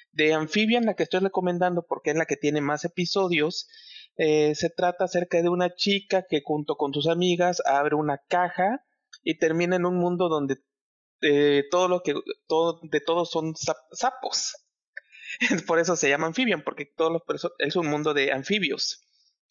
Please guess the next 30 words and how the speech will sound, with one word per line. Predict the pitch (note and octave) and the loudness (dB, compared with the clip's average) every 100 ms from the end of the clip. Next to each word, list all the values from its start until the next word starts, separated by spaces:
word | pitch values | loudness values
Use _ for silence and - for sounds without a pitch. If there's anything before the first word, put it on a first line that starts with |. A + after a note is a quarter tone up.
| - _ _ _ | -20 _ _ _
Y | - A3 | -2 2
es | A#3+ B3+ | 4 4
básicamente | B3+ B3+ B3 G#3 G#3 G#3 | 2 0 -2 -2 0 -2
mucho | F3+ F3 F#3+ | -2 -2 0
del | F3+ D3+ | 2 2
rescate | C#3 B2+ - C3+ - D#3+ | 0 -4 -2 -2 0 0
del | C3+ - | 0 -2
clásico | C3 B2+ C3 D3 | -4 -4 -6 -4
de | C#3 C3 C3 B2+ | 0 0 0 -2
chica | - C3+ C#3+ C#3 D#3 C#3+ C#3 | -2 0 0 0 -2 -2 -2
que | C3 | -2
viaja | B2+ C3+ D3 | -2 -2 0
al | C3+ | -2
otro | - C#3+ | -2 -4
mundo, | C3 C3+ C#3 C#3 C#3 C#3 C3+ C3+ C#3 C#3 C#3+ | -2 -2 0 -2 0 0 2 2 0 0 0
a | C3 B2 | 0 0
este, | B2 - - B2+ B2+ B2+ | -2 -6 -6 -4 -2 -4
eh, | - _ _ _ - - G#2 G2 _ - | -8 _ _ _ -20 -8 -4 -4 _ -2
que | C#3 C3 C3 | 2 2 2
es | C3 - _ _ - | 0 -4 _ _ -4
en | C#3+ C3+ | -2 0
un | D3 | 0
mundo | D3 D#3 | 0 0
estilo | D3 - D3+ | -2 0 0
medieval, | D3 C3+ C3 C3+ C#3+ D#3+ - - | 2 2 2 2 0 -2 -4 0
pero | F#3 F3+ F#3 F#3 | 2 4 4 2
está | F3+ - A3 A#3+ B3 C4 - _ _ _ | 0 -2 0 2 2 0 -4 _ _ _
muy | E3+ F3+ | -2 0
bien | F3 D#3+ D#3+ | 2 0 2
hecha, | F#3+ G3+ G3+ A3 B3+ | 0 0 0 0 0